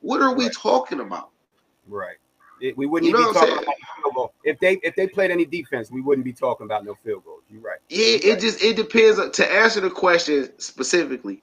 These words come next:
Speaker 1: it depends on your personnel. If you got great personnel, why wouldn't you go for it? That's the whole point of having them.
Speaker 2: Yeah, yeah, you're right, you're right.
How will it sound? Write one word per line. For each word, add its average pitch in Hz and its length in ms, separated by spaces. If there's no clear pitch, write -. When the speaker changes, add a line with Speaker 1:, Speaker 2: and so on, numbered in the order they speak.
Speaker 1:
it 117 140
depends 165 500
on 151 200
your 156 200
personnel. 135 680
If 120 200
you 214 280
got 170 300
great 170 320
personnel, 156 680
why 156 340
wouldn't 180 460
you 185 140
go 156 220
for 143 320
it? - 80
That's 185 200
the 214 120
whole 226 380
point 247 280
of 202 100
having 226 500
them. 139 300
Speaker 2:
Yeah, - 60
yeah, 139 100
you're 180 120
right, 180 300
you're 233 120
right. 185 240